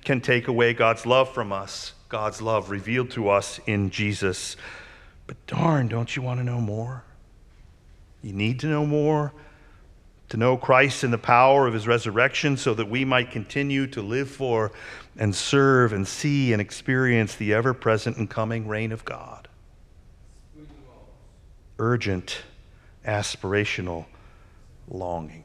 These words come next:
It's a bit different than hope because it's yearning to know and see Christ's resurrection power at work in your life and in the world now.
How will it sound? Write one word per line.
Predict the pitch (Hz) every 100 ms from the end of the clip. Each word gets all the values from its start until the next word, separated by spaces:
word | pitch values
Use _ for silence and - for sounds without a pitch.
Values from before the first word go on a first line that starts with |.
| -
It's | -
a | 123
bit | 160 -
different | 175 160 139 120
than | 120
hope | 110 170 143 - -
because | 120 - 120
it's | 123 135
yearning | 120 156 156 131
to | -
know | 120 139 143 127
and | 120
see | - 143 131 - - -
Christ's | - 139 131 127
resurrection | 131 123 127 131 - 117
power | 135 143 139 117
at | 113
work | 135 143
in | 120
your | 120 123
life | 120 139 139
and | 131
in | 120
the | 117
world | 131 147 143 143
now. | 160 139 113 120